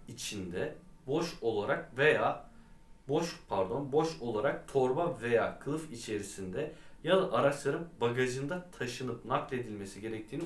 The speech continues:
unutmayınız." Arkadaşlar siz bu tüfeği evden çıkartıyorsunuz. Bakın evden çıkartırken çanta içerisinde,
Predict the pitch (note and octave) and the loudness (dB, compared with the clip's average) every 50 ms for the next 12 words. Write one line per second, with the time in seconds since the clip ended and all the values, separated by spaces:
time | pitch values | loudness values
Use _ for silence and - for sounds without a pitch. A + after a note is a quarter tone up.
0 | E3 A#2+ A#2+ A2 G#2 - - F#2+ F#2 F2 E2+ - - - - - - - - - | -6 -6 -8 -8 -8 -8 -10 -12 -12 -10 -10 -12 -14 -14 -16 -16 -18 -20 -20 -20
1 | - - - - - - E3+ E3+ E3+ D#3 C3+ B2+ - G#2+ - - D3 C#3+ B2+ A#2 | -18 -20 -20 -18 -8 -4 -4 -2 -2 -2 -2 -2 -2 -4 -6 -6 -6 -6 -6 -8
2 | - - - A#2 G#2+ - G2+ A2+ A2 A2+ B2 B2 A#2+ - - - B2 A#2+ A#2+ - | -10 -10 -8 -8 -6 -4 -4 -4 -4 -4 -4 -4 -6 -6 -8 -6 -6 -6 -6 -6
3 | - - - - A#2+ A#2+ A#2+ - - - - - - - - - - - - - | -8 -10 -10 -10 -10 -10 -10 -12 -16 -18 -20 -20 -20 -20 -20 -20 -20 -20 -20 -20
4 | - - - - - - - - - - - - G#2+ G2 - F#2+ - - - - | -20 -20 -20 -20 -20 -20 -20 -20 -20 -16 -10 -8 -6 -6 -8 -10 -14 -16 -20 -20
5 | - - - - A2 A2 B2 B2+ B2 B2 - - C3 B2+ C3 - C#3 - - D3+ | -20 -18 -12 -10 -6 -4 -4 -4 -4 -4 -2 -2 0 0 -2 -4 -10 -6 -2 -2
6 | C#3+ C#3+ - - - - - - - - - - - - - - - - - B2 | -2 -2 -4 -8 -18 -20 -20 -20 -20 -20 -20 -20 -20 -20 -18 -14 -12 -6 -4 -2
7 | A#2 A#2 - C#3+ - - A2 G2+ G2+ F#2 - - E2+ F2 F2+ - E3 | -2 -2 -2 -2 -4 -4 -4 -6 -6 -8 -10 -12 -12 -10 -8 -8 -8